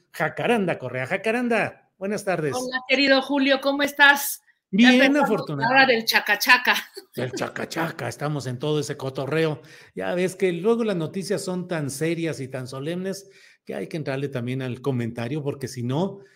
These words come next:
Speaker 1: eh, también nos volvemos solemnes y muy serios y muy formales.
Speaker 2: Sí,
Speaker 1: ¿De qué
Speaker 2: luego
Speaker 1: vamos?
Speaker 2: se
Speaker 1: Sí.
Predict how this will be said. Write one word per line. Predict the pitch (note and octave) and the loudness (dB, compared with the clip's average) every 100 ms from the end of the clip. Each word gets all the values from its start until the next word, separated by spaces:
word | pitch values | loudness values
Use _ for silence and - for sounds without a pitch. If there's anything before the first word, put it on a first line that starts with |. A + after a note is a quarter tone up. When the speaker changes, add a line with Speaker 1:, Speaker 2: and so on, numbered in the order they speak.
| _ _ | _ _
Speaker 1:
eh, | B2+ B2 A#2+ A#2+ A#2 A#2 _ _ _ _ | -2 0 0 0 -2 -4 _ _ _ _
también | - B2 D#3 G3+ | -10 -8 -6 -6
nos | G3+ | -4
volvemos | C#3 B2 D3+ D#3+ | -6 -4 -6 -6
solemnes | - A2 A#2 C#3+ B2+ - | -8 -8 -6 -6 -8 -8
y | A2+ | -8
muy | A#2+ | -8
serios | B2+ - G#2+ A#2 G2 | -8 -8 -8 -10 -12
y | G2+ | -14
muy | G#2+ | -16
formales. | A#2 B2 - - - - - _ _ _ | -14 -16 -18 -20 -18 -16 -16 _ _ _
Speaker 2:
Sí, | - - F3 | -10 4 4
Speaker 1:
¿De | |
qué | G3 B3+ | 8 6
Speaker 2:
luego | C4 | 6
Speaker 1:
vamos? | B3+ B3 | 4 0
Speaker 2:
se | A3+ | -4
Speaker 1:
Sí. | - B3 | -2 -4